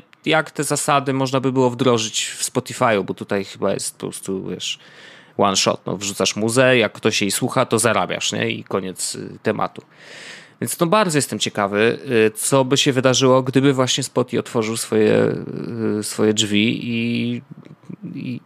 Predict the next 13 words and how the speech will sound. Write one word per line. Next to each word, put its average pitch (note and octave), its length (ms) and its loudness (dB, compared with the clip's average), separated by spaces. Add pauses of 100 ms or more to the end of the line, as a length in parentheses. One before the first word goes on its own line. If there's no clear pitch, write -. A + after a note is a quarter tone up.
no B2+ 160 -6
nie D#3+ 180 2
wiem, G2 160 0
zaorałby C3 500 2
chyba G2+ 220 -2
SoundClouda F#2 520 -2
w - 80 -10
takim F#2 240 -8
wypadku. - 540 -10
Szczególnie C3+ 460 0
teraz, E3 380 2
kiedy, D#3+ 360 2 (500)
no, E3 320 0